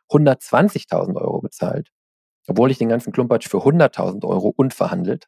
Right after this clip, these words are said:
ohne, also, ne, ohne Skonto gezogen, ohne über den Preis gesprochen zu haben, hätte kaufen können.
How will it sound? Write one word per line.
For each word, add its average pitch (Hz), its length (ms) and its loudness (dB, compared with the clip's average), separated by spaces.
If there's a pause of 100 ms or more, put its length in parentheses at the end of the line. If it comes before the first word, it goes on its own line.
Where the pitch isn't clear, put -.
(320)
ohne, 117 400 0
also, 95 240 -4 (280)
ne, 127 160 -2 (260)
ohne 151 220 4
Skonto 127 360 0
gezogen, 117 540 -2 (320)
ohne 127 300 2
über 117 200 0
den 107 100 -2
Preis 101 240 -2
gesprochen 123 300 -6
zu 98 160 -4
haben, 92 100 0
hätte 101 160 -4
kaufen 123 300 -2
können. - 260 -10